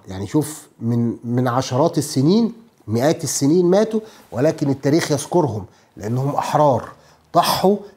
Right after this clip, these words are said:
بحياتهم من أجل لحظة في وجه المحتل. فنذكرهم أساميهم: الشيخ سليمان الجوسقي، الشيخ أحمد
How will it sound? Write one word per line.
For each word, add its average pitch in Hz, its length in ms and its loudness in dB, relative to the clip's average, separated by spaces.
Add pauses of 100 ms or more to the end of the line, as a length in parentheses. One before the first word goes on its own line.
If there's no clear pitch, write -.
بحياتهم 180 680 2 (260)
من 127 240 -2
أجل 165 340 0 (160)
لحظة 170 480 0 (300)
في 180 640 -2
وجه 151 460 2
المحتل. 175 540 0 (880)
فنذكرهم 123 920 2
أساميهم: 139 380 2
الشيخ 135 240 -2
سليمان 123 320 0 (180)
الجوسقي، 120 680 0 (240)
الشيخ - 300 -4
أحمد 117 380 0